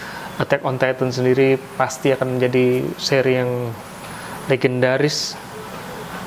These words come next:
Ah, tapi di, selain itu, kita masih punya beberapa anime yang menurut saya bisa dibilang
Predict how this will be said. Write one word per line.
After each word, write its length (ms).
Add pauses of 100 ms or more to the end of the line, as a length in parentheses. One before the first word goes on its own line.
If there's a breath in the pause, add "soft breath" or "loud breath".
(560)
Ah, 80
tapi 320
di, 400 (240)
selain 400
itu, 320
kita 240
masih 320
punya 240
beberapa 720 (320)
anime 400
yang 160
menurut 320
saya 560 (480 loud breath)
bisa 240
dibilang 640